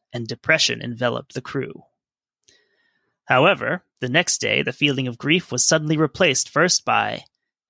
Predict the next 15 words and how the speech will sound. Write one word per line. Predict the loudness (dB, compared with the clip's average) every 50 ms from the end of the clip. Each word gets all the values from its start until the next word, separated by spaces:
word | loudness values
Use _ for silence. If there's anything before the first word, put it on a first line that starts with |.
| _ _ _ _ _ _ _ _ _ _ _ _ _ _ -2
disbelief | 0 0 0 0 -2 -2 0 0 0 0 -2 -6 -4
and | -2 2
then | 2 2 2 0 -2 -6 -12 -18 _ _ _ _ _ _ _ _ _ _ _ _ _ _ _ _ _ _ _ _ _ _ _ _ -6
terror. | -2 2 2 2 2 0 -4 -12 -16 -18 -20 -20 _ _ _ _ _ _ _ _ _ _ _ _ _ _ _ _ _ _ _ _ _ _ _ _ _ _ _ -2
Just | 0 0 0 2
twenty-four | 4 4 4 4 4 4 6 6
hours | 6 4 4 2 -2 -4
after | -4 -6 -6 -8
Courtney | -8 -2 2 2 2 2 2 -2
and | -2 0 0
Meehan | 0 0 0 0
were | -2 -2
buried | 0 0 0 0 0 -2
at | -2 0 0
sea, | 2 2 2 2 0 -2 -6